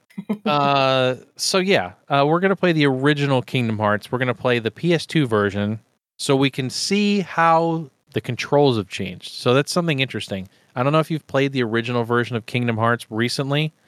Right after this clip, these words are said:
Speaker 2: but the controls are very weird. I wanna say the R, R and L buttons are your camera. Like, the right stick doesn't do anything. So I hope you're prepared.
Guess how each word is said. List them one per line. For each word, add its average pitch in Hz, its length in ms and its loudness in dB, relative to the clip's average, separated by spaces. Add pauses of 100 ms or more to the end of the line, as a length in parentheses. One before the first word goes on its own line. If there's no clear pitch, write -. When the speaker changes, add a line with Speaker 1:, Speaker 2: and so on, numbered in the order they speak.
(240)
Speaker 2:
but 113 160 -4
the 104 380 0
controls 156 520 -2
are 113 80 -4
very 110 320 -2
weird. 104 420 -4 (320)
I 113 140 0
wanna 143 320 2
say 170 180 0
the 156 200 2
R, 135 440 4 (460)
R 131 220 4
and 117 80 -2
L 120 220 2
buttons 156 680 -2 (100)
are 123 120 2
your 107 160 0
camera. 147 500 -2 (400)
Like, 117 100 0
the 123 100 -2
right 147 220 2
stick - 300 -4
doesn't 110 240 -4
do 101 180 -4
anything. - 420 -12 (220)
So 101 300 -2 (180)
I 123 60 -6
hope - 260 -6
you're 139 80 -2
prepared. - 560 -8